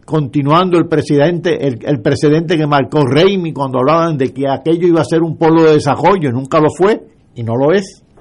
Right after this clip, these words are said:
Mientras tanto, se da también el berenjenal en Jobos,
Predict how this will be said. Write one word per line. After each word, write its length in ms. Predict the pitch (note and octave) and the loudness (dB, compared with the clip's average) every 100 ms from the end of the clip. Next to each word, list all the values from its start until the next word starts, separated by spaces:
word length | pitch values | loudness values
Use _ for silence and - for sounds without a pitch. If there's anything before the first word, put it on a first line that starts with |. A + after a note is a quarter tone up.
| _ - - _ _ - _ _ _ _ _ _ E3 | _ -20 -20 _ _ -20 _ _ _ _ _ _ 0
Mientras 480 | A3+ F3+ E3 D#3+ | 0 2 0 -2
tanto, 460 | G3 G#3 G#3 G3 - - | 0 -2 0 -4 -4 0
se 120 | D#3+ | 2
da 180 | E3 E3+ | 2 0
también 460 | F3 F3 F#3 F#3 | -4 0 0 0
el 340 | F3 D#3 D3 A#2 | 0 0 -2 -4
berenjenal 1200 | A2+ D3 D#3 D3+ C#3 C3+ C3+ D3 F3+ E3 E3+ E3 - _ _ _ | 0 2 4 0 -2 -2 -2 0 2 2 0 -4 -18 _ _ _
en 600 | C#3+ E3 F#3+ F3 F#3 - _ _ _ _ - | 2 2 2 -2 -8 -14 _ _ _ _ -4
Jobos, 560 | E3+ G#3+ F#3 D#3+ - | 2 4 4 2 0